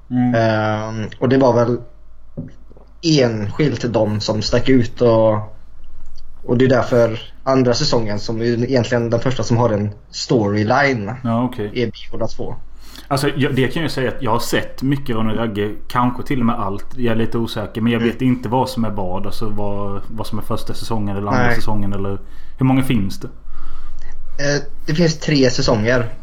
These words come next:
Speaker 1: Ja.
Speaker 2: Eh, och jag säger säsonger, för första säsongen är egentligen bara korta sketcher.
Speaker 1: Ja.
Speaker 2: Eh, de är lätta att känna igen, för i dem är Fredrik Granberg blond.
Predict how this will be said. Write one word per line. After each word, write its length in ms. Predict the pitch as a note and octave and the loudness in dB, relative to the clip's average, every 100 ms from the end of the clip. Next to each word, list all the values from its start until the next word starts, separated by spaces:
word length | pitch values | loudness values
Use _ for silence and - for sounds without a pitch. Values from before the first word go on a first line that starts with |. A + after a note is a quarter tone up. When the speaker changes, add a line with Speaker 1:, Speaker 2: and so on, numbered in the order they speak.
| - - | -8 -2
Speaker 1:
Ja. 240 | A2 G2+ | 0 2
Speaker 2:
Eh, 340 | B2 A#2+ A#2+ A#2+ | 2 4 2 2
och 240 | C3 C3+ D#3 | 2 2 2
jag 120 | C3 | 2
säger 140 | B2+ | 2
säsonger, 880 | - C#3 B2+ C3 A2 A#2+ C3 A#2 - | 0 -2 0 0 2 2 0 -2 -6
för 400 | - B2+ A#2+ - - | 0 2 2 0 -2
första 320 | E3+ D#3+ C3 | 0 0 -2
säsongen 400 | D#3 D#3 A#2+ B2 | 0 2 2 0
är 160 | C#3 A#2 | 0 0
egentligen 360 | C#3 A2+ A#2+ A2+ | 2 0 0 0
bara 160 | A2 | -2
korta 400 | F#2 A#2+ - G2+ | -2 -4 -4 -6
sketcher. 760 | F#2 - B2 - - A#2+ A#2 - - - | -4 -2 -4 -2 0 2 2 -2 -4 -2
Speaker 1:
Ja. 220 | A2 G2+ - | -2 -2 -2
Speaker 2:
Eh, 220 | B2+ B2+ D#3 - | 2 4 2 0
de 180 | C#3+ D3 | 2 4
är 40 | |
lätta 320 | D#3 D#3 B2+ | 4 2 0
att 60 | A#2+ | 0
känna 240 | C3 B2+ | 0 0
igen, 280 | B2+ C3+ B2+ | 2 0 -2
för 240 | - B2+ | -2 -2
i 100 | C#3+ | -2
dem 300 | C3 C#3 D3 | 0 2 2
är 140 | A#2 A2+ | 0 -2
Fredrik 280 | B2+ A#2 B2 | 0 2 2
Granberg 380 | B2+ A2 A2 | 4 2 0
blond. 640 | G#2+ A#2+ C#3 D3 A2 E2+ | 0 2 4 4 0 -2